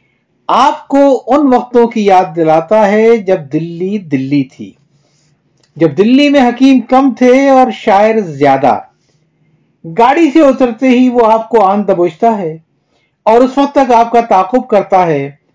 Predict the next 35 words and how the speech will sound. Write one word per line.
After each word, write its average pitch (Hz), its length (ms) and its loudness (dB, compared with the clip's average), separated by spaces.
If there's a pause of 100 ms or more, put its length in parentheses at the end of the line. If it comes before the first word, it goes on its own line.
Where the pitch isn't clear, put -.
(260)
جب 180 180 -2 (120)
تک 214 220 0 (160)
آپ 170 360 0
دلی 185 360 -2
سے 139 360 -6 (220)
بھاگ 147 400 -2 (140)
کھڑے 156 280 0
نہیں 131 240 -4
ہوتے۔ 113 280 -12 (1500)
وہ 226 200 0
آپ 262 140 0
کو 294 100 2
دلی 277 300 0
کی 277 140 0
صرف 277 180 -2 (140)
ایک 233 320 0
دن 294 160 -6
میں 302 100 -4
سیر 254 300 0
کرا 196 220 2
سکتا 147 400 -4
ہے، 104 80 -14 (840)
بارہ 214 440 0
گھنٹے 190 360 0
میں 262 160 2 (100)
تمام 247 600 2
تاریخی 220 580 0
عمارات 190 480 2
دکھا 165 240 -4
سکتا 147 400 -8
ہے، 113 180 -10 (1120)
اور 262 200 2
اگر 277 180 0
آپ 262 200 2
کے 269 100 0